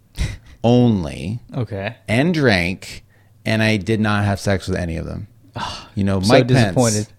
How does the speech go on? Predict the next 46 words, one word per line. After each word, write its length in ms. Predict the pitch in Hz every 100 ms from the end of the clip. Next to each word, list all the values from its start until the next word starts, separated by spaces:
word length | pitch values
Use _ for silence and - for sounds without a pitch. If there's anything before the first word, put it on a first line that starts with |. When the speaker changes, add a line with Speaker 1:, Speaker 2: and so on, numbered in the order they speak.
| - - -
Speaker 1:
I 160 | 107
mean, 180 | 110 110
I 100 | 107
know 180 | 113 123
that's 160 | 120 107
a 60 | 95
big 360 | 110 117 101
thing. 340 | - 110 107 92
Like, 220 | 85 - - -
there's 160 | 107
no 160 | 120 117
reason 280 | 120 104 104
that 120 | 92
a 60 | 95
man 260 | 101 101
should 160 | - -
ever 260 | 120 131 156
be 120 | 165
with 140 | 175
a 60 | 165
woman 400 | 196 139 110 120 - - -
Speaker 2:
<laughs> 280 | - 185 -
Speaker 1:
unless 240 | 104 110
he's 140 | 107 -
trying 220 | 127 151
to 40 |
have 140 | 147 -
sex 220 | 151 120
with 80 | 98
her. 80 |
A 120 | - 107
man 240 | 123 143
is 140 | 110
not 160 | 143 202
allowed 400 | 160 180 175 113
to 80 | 110
talk 340 | 160 180 170
to 160 | - 113
a 40 |
lady 500 | 101 147 147 - - - - - -
or 60 |
have 160 | 113 95
dinner 280 | 139 156 117
with 220 | 78 -
her. 200 | 65 50
Speaker 2:
Mm-hmm. 280 | 113 107